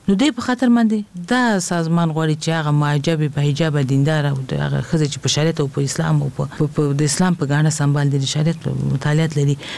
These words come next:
عمیقاً پوهیږي چې د ښځې حق څه شی دی، کوم په اسلام کې کوم اصول دي د ښځو لپاره، او وشي کولی چې هغه استدلال وکړي. مثلاً په یو میز کې نه، د یو ورور سره، مخالف ورور سره یا بل سره،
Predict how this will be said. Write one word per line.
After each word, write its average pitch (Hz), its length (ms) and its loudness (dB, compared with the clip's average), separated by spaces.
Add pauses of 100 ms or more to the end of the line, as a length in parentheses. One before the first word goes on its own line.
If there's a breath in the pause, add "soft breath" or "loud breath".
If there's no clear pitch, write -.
(140 loud breath)
عمیقاً 170 580 2 (240)
پوهیږي 208 420 2
چې 151 80 0
د 147 60 -2 (100)
ښځې 160 360 0
حق 151 140 -6 (280)
څه - 140 -10
شی 156 280 2
دی، 147 120 -2 (120)
کوم 160 300 2 (100)
په 151 60 0
اسلام 156 360 0
کې 147 200 -4
کوم 165 140 2
اصول 151 220 -2
دي 156 80 2
د 147 120 -2
ښځو 147 240 -4
لپاره، 151 340 -2 (180 loud breath)
او 180 220 2
وشي 294 160 0
کولی 214 320 0
چې 180 100 -4
هغه 190 300 -2 (240)
استدلال 214 500 0
وکړي. 170 120 -2
مثلاً 139 340 -8 (180)
په 208 60 0
یو 214 120 4
میز 277 260 2
کې - 80 0
نه، 285 200 2 (120)
د 170 40 -6
یو 196 160 2
ورور 226 200 2
سره، 190 240 -4
مخالف 185 440 -2
ورور 175 100 2
سره 170 220 0
یا 165 180 -2
بل 185 80 2
سره، 175 240 -2